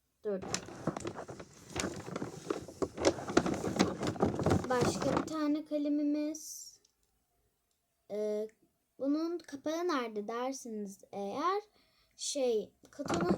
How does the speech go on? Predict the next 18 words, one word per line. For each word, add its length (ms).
içinde 340
sıkıştı. 580
Onu 300
zar 280
zor 220
çıkarmak 560
yerine 280
şimdilik 460
öyle 240
gösterdim. 760
Böyle 560
bir 1300
kalem 600
ucumuz 800
var. 400
Ve 420
bu 100
kutumuzun 480